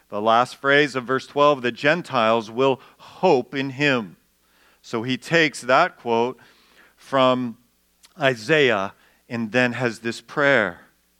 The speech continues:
"May the God of hope fill you. May he fill you with all joy and peace." And it's not just a general hope,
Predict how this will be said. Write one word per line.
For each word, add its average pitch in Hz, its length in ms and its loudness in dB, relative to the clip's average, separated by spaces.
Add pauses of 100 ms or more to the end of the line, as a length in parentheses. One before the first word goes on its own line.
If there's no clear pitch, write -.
(580)
"May 113 100 -6
the 113 80 -2
God 135 320 4
of 160 120 -6
hope 143 220 -2
fill 147 340 0
you. 92 320 -8 (1160)
May 104 180 -4
he 107 40 -4
fill 156 360 2
you 127 180 0
with 113 180 -2
all 151 460 2
joy 151 520 0
and 127 180 -10
peace." 160 440 -4 (200)
And 147 140 -2
it's 147 200 -4
not 175 260 0
just - 320 -2
a 160 100 -2
general 143 800 0
hope, 214 300 0